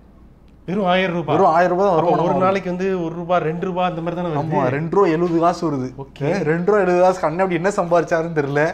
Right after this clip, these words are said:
Speaker 1: ஓ, ரொம்ப கஷ்டத்துல இருப்பாருன்னு நினைக்கிறேன்.
Speaker 2: ரொம்ப கஷ்டத்துல இருக்காரு போல இருக்கு. ஆனா வச்சிருக்கிற காரு,
Speaker 1: ம்.
Speaker 2: அதுக்கு போற டீசல், இதெல்லாம் எங்கிருந்து பணம் வருதுன்னு யாருக்கும்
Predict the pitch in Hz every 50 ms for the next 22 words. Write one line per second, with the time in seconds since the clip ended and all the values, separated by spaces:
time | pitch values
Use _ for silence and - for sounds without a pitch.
0 | - 294 - - 156 160 - - 131 120 - - 392 - - - 415 - - -
1 | - - - - - - - - - - - - - - - - 170 196 185 170
2 | 170 - - 202 180 196 175 160 151 - 143 143 143 135 123 117 110 110 113 113
3 | 135 131 147 175 214 202 190 175 - 190 170 180 175 160 156 156 156 147 139 143
4 | 143 139 135 127 123 151 170 175 170 - - 110 110 - - 156 170 165 156 151
5 | - 196 175 170 170 165 160 147 156 151 151 156 156 156 156 156 - - 139 135
6 | 127 117 - - 147 151 151 143 143 143 156 156 160 156 143 151 156 156 - 156
7 | 147 151 151 - 127 123 135 151 165 160 147 151 160 170 160 156 139 139 139 135
8 | 131 135 151 156 139 123 123 135 139 139 156 151 147